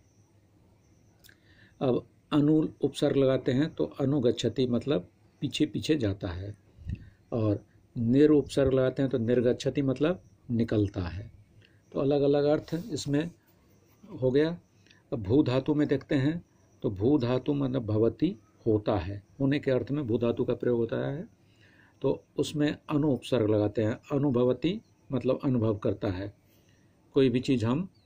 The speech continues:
जब अनुभव करते हैं तो अनुभवति, अनु उपसर्ग लगाना। अभिभवति मतलब तिरस्कार करता है,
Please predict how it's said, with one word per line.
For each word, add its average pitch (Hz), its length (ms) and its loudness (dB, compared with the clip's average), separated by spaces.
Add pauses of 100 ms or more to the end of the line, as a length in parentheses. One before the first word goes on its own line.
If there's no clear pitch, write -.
(380)
जब 113 220 0
अनुभव 120 260 2
करते 117 320 -2
हैं 143 200 2
तो - 120 -4
अनुभवति, 113 800 0 (260)
अनु 131 200 2
उपसर्ग 117 300 0
लगाना। 107 300 0 (180)
अभिभवति 123 640 2
मतलब 131 380 -2 (800)
तिरस्कार 120 560 2
करता 104 320 -6
है, 92 260 -10